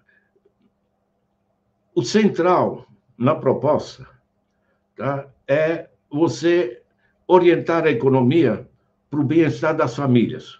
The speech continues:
Não é mais complicado que isso, tá? Não é uma simplificação, tá?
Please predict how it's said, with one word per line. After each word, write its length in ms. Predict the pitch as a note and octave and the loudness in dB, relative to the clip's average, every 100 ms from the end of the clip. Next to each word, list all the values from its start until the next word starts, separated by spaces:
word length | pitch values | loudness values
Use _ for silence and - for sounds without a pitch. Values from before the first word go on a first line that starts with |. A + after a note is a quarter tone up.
| _ | _
Não 140 | A2 D3 | -4 -2
é 80 | |
mais 200 | D#3+ E3+ | 0 -2
complicado 580 | - D#3 C3+ B2 D3 C#3 | -4 -6 -6 -6 -6 -6
que 120 | C3+ | -2
isso, 320 | A#2+ F#2+ - _ | 0 0 -4 _
tá? 240 | A#2+ C3+ A2 | -8 -8 -2
Não 160 | C3 | 2
é 80 | F3 | 2
uma 140 | F3 | 2
simplificação, 920 | D3 D3+ B2+ C3 C#3 C#3+ A#2+ A#2+ - - _ _ _ _ _ - - _ | 0 -4 -6 -6 -4 -4 -2 -4 -4 -12 _ _ _ _ _ -20 -20 _
tá? 180 | - | -14